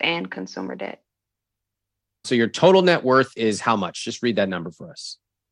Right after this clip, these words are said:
Speaker 1: One hundred and sixteen thousand five hundred.
Speaker 2: Okay, great. All right. That's your total net worth. What do you think about that number?
Speaker 1: I guess higher than what I thought.
Speaker 2: What do you think?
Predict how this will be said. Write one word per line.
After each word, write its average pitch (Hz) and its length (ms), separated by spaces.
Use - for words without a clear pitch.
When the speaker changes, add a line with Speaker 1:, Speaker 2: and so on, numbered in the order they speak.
Speaker 1:
One 202 180
hundred 220 720
and 190 180
sixteen 196 580
thousand 185 520
five - 180
hundred. 208 340
Speaker 2:
Okay, - 180
great. - 260
All 240 80
right. 160 180
That's 127 160
your 135 60
total 139 200
net 139 140
worth. 107 220
What 151 80
do - 20
you 170 60
think 160 140
about 135 180
that 113 120
number? 104 240
Speaker 1:
I 185 100
guess 269 420
higher 202 340
than 190 220
what 190 140
I 208 260
thought. 95 220
Speaker 2:
What 95 180
do 95 80
you 98 80
think? - 280